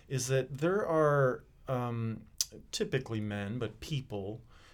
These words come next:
in South Asia, in places like Nepal and India, Sri Lanka, Bangladesh, Pakistan, who facilitate and connect, uh, people, men and women, who desire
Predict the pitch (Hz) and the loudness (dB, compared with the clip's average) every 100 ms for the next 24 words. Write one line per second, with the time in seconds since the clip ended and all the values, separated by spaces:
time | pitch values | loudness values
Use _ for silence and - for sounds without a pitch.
0 | - - - 143 147 156 - 127 120 120 | -20 -10 0 2 4 2 4 4 2 0
1 | 110 107 - 98 98 98 110 107 - 107 | -2 -2 -4 -6 -8 -8 -6 -6 -6 -8
2 | - 101 95 107 98 - - 120 120 120 | -6 -6 -6 -8 -8 -12 -10 -4 -2 -2
3 | 117 113 95 92 120 117 117 113 117 113 | -2 -4 -6 -10 -10 -8 -6 -4 -2 -2
4 | 110 107 110 - 104 101 107 107 107 110 | -4 -4 -6 -6 -6 -4 -4 -6 -6 -6
5 | 104 101 98 101 104 104 98 98 98 98 | -4 -6 -6 -6 -6 -8 -8 -8 -8 -10
6 | - - 113 107 107 - - 92 90 92 | -12 -10 -8 -8 -8 -10 -10 -8 -8 -8
7 | 95 - - - - - - - 151 147 | -12 -18 -20 -20 -20 -20 -18 -8 -4 -2
8 | 147 143 127 - 139 135 - 160 156 156 | 0 0 -2 -2 -2 0 0 2 2 2
9 | 151 156 139 139 113 110 - 117 117 117 | 0 -4 -4 -4 -6 -6 -8 -6 -4 -2
10 | 95 98 - - - - - - 110 110 | -4 -8 -14 -20 -20 -20 -20 -12 -12 -6
11 | 113 101 98 - 151 135 107 123 - - | -4 -4 -6 -8 -8 -6 -4 -4 -6 -6
12 | 110 117 110 127 139 120 113 117 117 123 | -4 -2 0 0 0 0 -2 -4 -4 -4
13 | 117 104 107 107 120 131 139 147 | -4 -2 -2 0 2 0 -2 -4